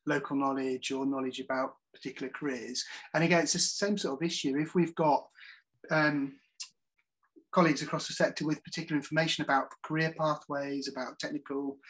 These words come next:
um, vocational qualifications, et cetera, and people want to access that information, how do we catalogue that information and how do people find out where they can get the knowledge that they need to build that kind of effective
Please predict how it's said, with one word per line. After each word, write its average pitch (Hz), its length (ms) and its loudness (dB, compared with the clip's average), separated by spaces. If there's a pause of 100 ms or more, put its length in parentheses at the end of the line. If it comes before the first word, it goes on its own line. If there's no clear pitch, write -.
(320)
um, 135 400 0
vocational 143 480 0
qualifications, 147 720 -2
et 131 80 -8
cetera, 139 480 -4 (280)
and 147 260 2
people 151 300 0
want 139 140 2
to 139 100 -4
access 143 360 -4
that 143 120 -2
information, 143 640 -2
how 160 280 2
do 151 160 0
we 147 260 2 (240)
catalogue 147 540 0
that 139 120 -2
information 143 600 -2
and 135 100 -4
how 147 140 -2
do 143 100 -4
people 135 300 -12
find 135 320 -4
out 127 300 -4 (360)
where 143 200 0
they 135 140 -2
can 139 180 -4
get 139 240 -4 (220)
the 143 80 -2
knowledge 131 600 -4
that - 140 -10
they 135 100 -6
need 131 440 -2 (320)
to - 80 -6
build 143 400 2
that 135 220 2 (140)
kind 135 180 -2
of 135 100 -6
effective - 420 -8